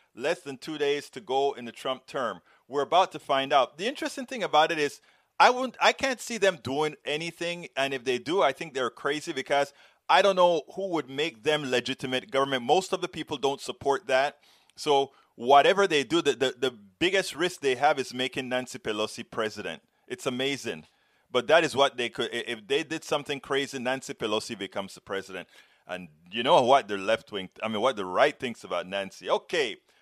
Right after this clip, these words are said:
Bridge, I saw a documentary on that, Michael Rudnin. Not, not sure if it's the same or older one. Let's continue. So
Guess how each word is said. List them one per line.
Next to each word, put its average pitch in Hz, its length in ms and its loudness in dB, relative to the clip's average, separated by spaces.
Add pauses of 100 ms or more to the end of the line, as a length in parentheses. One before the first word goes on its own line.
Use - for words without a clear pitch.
(120)
Bridge, 170 320 -2
I 139 120 2
saw 196 220 4
a - 40 0
documentary 156 580 -2
on 135 320 -6 (460)
that, 139 240 2
Michael 127 400 0
Rudnin. 131 440 -2
Not, 139 320 -2 (120)
not 143 580 -6
sure 156 380 -4
if 123 140 -6
it's 127 120 -10
the 113 60 -20
same 127 340 -8
or 107 140 -4
older 107 300 -6
one. 101 240 -6
Let's 135 180 -6
continue. 139 340 -8
So 143 220 -8